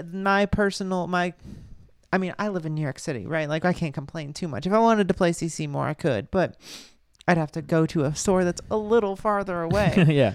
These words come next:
Speaker 1: Um, and on a day that I'm not free. So, you know, whatever. Uh, but I play Blitz a lot more,
Speaker 2: Mm-hmm.
Speaker 1: and I wish that I could play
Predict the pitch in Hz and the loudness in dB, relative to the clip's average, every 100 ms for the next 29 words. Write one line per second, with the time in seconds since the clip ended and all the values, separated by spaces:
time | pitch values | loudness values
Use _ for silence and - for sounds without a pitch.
0 | - - 180 170 170 180 196 - _ - | -2 0 0 0 -4 -10 -12 -18 _ -2
1 | 185 175 170 170 202 185 180 180 185 - | 0 0 0 4 4 4 2 2 0 0
2 | - 202 151 - - 185 160 160 170 _ | -2 -2 -2 -4 2 2 2 -2 -12 _
3 | - - - _ _ _ _ _ _ _ | -20 -20 -20 _ _ _ _ _ _ _
4 | - 196 - - 190 151 90 82 - - | 0 2 0 0 4 4 2 -10 -18 -20
5 | - - - _ - 190 180 170 165 147 | -20 -20 -20 _ 2 6 6 6 2 2
6 | - 170 170 - - _ _ _ _ 202 | 6 6 6 -10 -20 _ _ _ _ 6
7 | 226 190 202 196 - 185 175 175 202 202 | 8 8 6 4 2 4 6 6 6 6
8 | 190 - - 139 135 160 160 - 156 151 | 6 2 0 2 2 0 -4 -4 -2 0
9 | 156 160 - 175 151 - 151 151 180 160 | -2 -2 -2 0 0 -2 -6 -6 -4 -2
10 | 151 147 | -2 -4